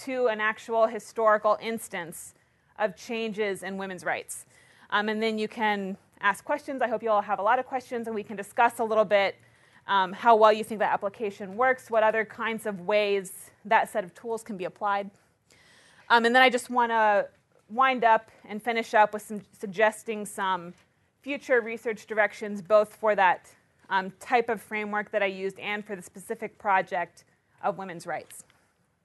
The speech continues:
Okay. So as part of explaining what the political economy of women's rights is, I need to first just give a little bit of historical background on what conditions were for women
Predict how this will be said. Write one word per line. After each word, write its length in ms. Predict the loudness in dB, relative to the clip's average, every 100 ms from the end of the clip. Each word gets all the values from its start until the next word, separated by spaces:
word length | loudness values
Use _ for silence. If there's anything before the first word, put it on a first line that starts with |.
| _ _ _ -20
Okay. 220 | -20 _ _ _ _ _ _ _ _ _ _ _
So 260 | -8 6 6
as 240 | 6 2
part 280 | -2 2 4
of 100 | 4
explaining 640 | 0 -6 -2 -2 -2 -2 4
what 240 | 4 4
the 80 | -4
political 460 | -2 -2 0 2
economy 420 | 2 2 -2 -2 -2
of 140 | -2
women's 280 | -4 -8 0
rights 300 | 0 0 -4 -10
is, 440 | 0 0 0 -8 -14 -20 _ _ _ _ _ -10
I 60 |
need 160 | -6 -4
to 80 | -4
first 300 | -2 -2 -2
just 200 | -10 -4
give 140 | -2
a 60 | 0
little 180 | 0 4
bit 260 | 6 4
of 140 | 0 -4
historical 500 | -12 2 4 4 2
background 720 | 6 6 6 -6 -8 -10 -14 _ _ _ -6
on 160 | 2
what 160 | 2 2
conditions 560 | -2 -4 -4 -8 -8
were 400 | -4 2 4 2
for 680 | 0 _ -4 0 2 2 -2 _ _ _ -10
women 440 | -8 -6 -8